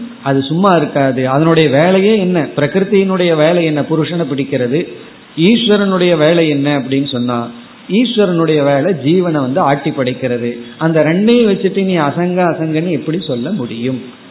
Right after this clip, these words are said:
அதுதான் இங்க பதில் சொல்கின்றார். அவசியம் பிரகிருதிகி சங்கம் ஆபாதையே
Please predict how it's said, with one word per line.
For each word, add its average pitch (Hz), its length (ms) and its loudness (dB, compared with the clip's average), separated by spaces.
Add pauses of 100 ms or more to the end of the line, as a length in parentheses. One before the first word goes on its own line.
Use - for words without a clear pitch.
அதுதான் 160 340 0
இங்க 135 160 -2
பதில் 131 300 -2
சொல்கின்றார். 131 760 -2 (1900)
அவசியம் 185 960 4 (280)
பிரகிருதிகி 160 1120 2 (240)
சங்கம் 156 800 2 (1080)
ஆபாதையே 139 1300 2